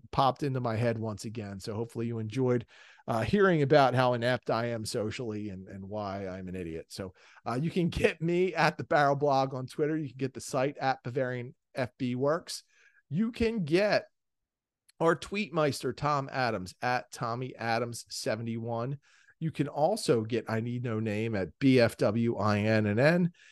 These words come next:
And you can get Seiler at C Y L three R. I don't know why he did it that way. I'll have to talk to him about his Twitter handle because it makes it difficult for me to do this. But check him out on Twitter as well. Give him a follow.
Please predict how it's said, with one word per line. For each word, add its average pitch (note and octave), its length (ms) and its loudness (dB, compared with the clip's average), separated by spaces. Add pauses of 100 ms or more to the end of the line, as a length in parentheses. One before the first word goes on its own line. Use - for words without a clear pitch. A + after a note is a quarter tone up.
(200)
And E3+ 160 8
you C4 100 8
can B3+ 160 2
get G#3 200 6
Seiler C#3+ 580 6 (100)
at C#3 340 6 (420)
C A3+ 240 0
Y E3 260 10
L C3 300 6
three B2+ 400 0
R. A2 440 2 (120)
I A#2+ 100 -2
don't A2 160 0
know A2+ 80 0
why A#2 220 4
he A2+ 60 4
did A#2 180 6
it A#2 100 4
that A2 240 4
way. G#2+ 420 2
I'll G2+ 120 -2
have G#2 140 0
to G2+ 60 -4
talk G2+ 280 4
to - 80 -6
him G2+ 80 -2
about F#2+ 180 2
his G2 140 -2
Twitter A2 260 0
handle G2+ 320 2
because F2+ 240 -4
it E2 80 -2
makes G#2 220 -2
it E2 100 -14
difficult G#2 400 0
for F2+ 80 -8
me G#2+ 180 0
to - 140 -4
do G#3 160 10
this. F3+ 260 10 (280)
But F#3+ 100 8
check C4 260 6
him A#3+ 120 4
out G3+ 180 10
on E3+ 140 4
Twitter D#3 300 0
as C3+ 120 -4
well. B2+ 180 4
Give A#2+ 160 0
him B2 80 -6
a A2+ 60 -6
follow. A2+ 520 2